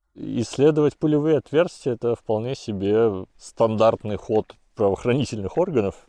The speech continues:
так что это много где было. Но вот то, как показали, прям у-, я заценил, очень классно.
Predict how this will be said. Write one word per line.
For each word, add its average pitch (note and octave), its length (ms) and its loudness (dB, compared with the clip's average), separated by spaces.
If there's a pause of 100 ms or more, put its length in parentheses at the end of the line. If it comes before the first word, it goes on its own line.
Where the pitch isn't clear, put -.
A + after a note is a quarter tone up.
(140)
так A2 140 -6
что - 180 -14
это B2+ 120 2
много C3 320 4
где F#2 200 0
было. B2 340 4 (320)
Но A#2+ 340 2
вот A#2+ 180 4 (320)
то, C3+ 160 4
как G#2+ 160 -2
показали, A#2 520 2
прям G#2+ 320 -2
у-, G#2 220 -8
я A2 220 0
заценил, G2 440 -8
очень F#2+ 280 -10
классно. - 380 -16